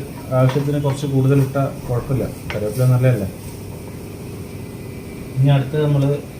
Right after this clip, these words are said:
ഈ കശ്മീരി ചില്ലി നമ്മള് ഒരു അര ടീസ്പൂൺ ഇടുക ട്ടോ, അര ടീസ്പൂൺ ഇട്ടു. അടുത്ത് പിന്നെ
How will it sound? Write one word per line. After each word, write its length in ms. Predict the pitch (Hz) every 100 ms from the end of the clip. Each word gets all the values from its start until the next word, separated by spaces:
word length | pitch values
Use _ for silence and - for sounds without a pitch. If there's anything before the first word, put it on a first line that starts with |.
| - - - 117
ഈ 40 | 127 -
കശ്മീരി 380 | 123 - 147 156 151
ചില്ലി 180 | 156 156
നമ്മള് 200 | 143 139 180 - - - - - - - -
ഒരു 100 | 123 120
അര 100 | 127 131 -
ടീസ്പൂൺ 380 | 123 - 117 123 - 95
ഇടുക 160 | 92 90
ട്ടോ, 120 | 98 - - - - - - - - - - -
അര 80 | - -
ടീസ്പൂൺ 320 | 120 - 127 117
ഇട്ടു. 180 | - 135 - - - - - - - -
അടുത്ത് 340 | 110 - 131 147 - - - - - - - - - - - - -
പിന്നെ 300 | 120 123 117